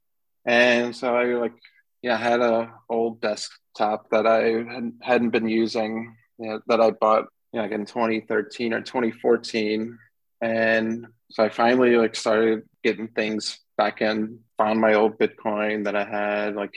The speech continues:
finally retrieved some of that. 'Cause I had, well, I had some on my phone that I was kind of living off of. But then I was like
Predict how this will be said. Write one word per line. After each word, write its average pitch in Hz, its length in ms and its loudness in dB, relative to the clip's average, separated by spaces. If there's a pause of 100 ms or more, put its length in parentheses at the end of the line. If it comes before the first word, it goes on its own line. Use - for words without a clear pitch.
(160)
finally 107 380 0 (340)
retrieved 110 480 0
some 110 200 -2
of 104 120 -4
that. 107 380 2 (280)
'Cause 110 200 -2
I 113 140 4
had, 123 260 0
well, 127 140 0
I 120 40 -6
had 139 180 -4
some 117 240 -4
on 117 120 -4
my 110 140 -4 (100)
phone 110 380 -4
that 107 140 -4
I 107 120 0
was 107 500 -6 (200)
kind 107 180 -2
of 104 140 -2
living 107 300 0
off 107 220 -4
of. 117 220 -2 (320)
But 104 120 -6
then 117 200 2
I 117 160 4 (320)
was - 140 -18
like - 120 -10